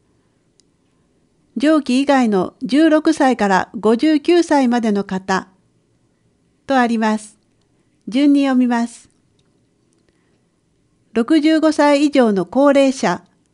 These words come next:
六月、七月、集団接種。六十歳から六十四歳までの方、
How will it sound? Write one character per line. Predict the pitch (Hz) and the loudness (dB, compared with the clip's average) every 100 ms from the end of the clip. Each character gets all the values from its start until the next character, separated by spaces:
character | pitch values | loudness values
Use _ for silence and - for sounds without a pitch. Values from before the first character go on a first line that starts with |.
| _ _ _ _ _ _ _ _ _ - | _ _ _ _ _ _ _ _ _ -4
六 | 226 233 | -4 -2
月、 | 285 285 285 269 254 - _ _ - | -2 -2 -4 -6 -6 -8 _ _ -6
七 | 220 240 277 | -2 0 0
月、 | 262 254 - 220 - _ _ _ | -2 -4 -6 -6 -8 _ _ _
集 | _ 269 294 | _ -2 0
団 | 269 269 | 0 0
接 | 254 254 | -2 -4
種。 | 233 - 175 - _ _ _ _ _ _ _ _ _ _ _ - | -4 -6 -8 -8 _ _ _ _ _ _ _ _ _ _ _ -8
六 | 240 254 311 | -4 0 2
十 | 320 | 0
歳 | 320 285 262 | 0 0 0
か | 240 | 0
ら | 214 190 | 0 0
六 | 214 311 | -2 -2
十 | 269 311 | 0 0
四 | 302 320 311 | 2 2 2
歳 | 294 269 | 0 0
ま | 247 | -2
で | 240 | -2
の | 220 214 | -2 -2
方、 | 240 220 - | -2 -2 -2